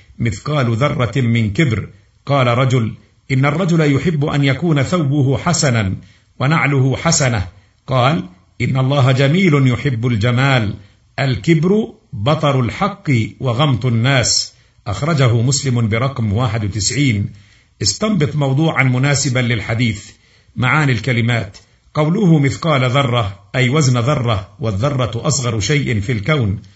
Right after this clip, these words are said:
بطر الحق أي رد الحق، وغمط الناس أي التكبر والتعالي عليهم.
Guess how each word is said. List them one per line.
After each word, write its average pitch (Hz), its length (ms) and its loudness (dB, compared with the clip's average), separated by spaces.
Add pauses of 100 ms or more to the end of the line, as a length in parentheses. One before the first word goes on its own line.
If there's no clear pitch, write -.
(380)
بطر 170 360 0
الحق 180 460 -4 (320)
أي 139 160 2
رد 135 260 0
الحق، 117 480 -6 (360)
وغمط 135 460 -2
الناس 143 420 2
أي 190 400 0
التكبر 135 580 -2
والتعالي 117 680 0
عليهم. 101 580 0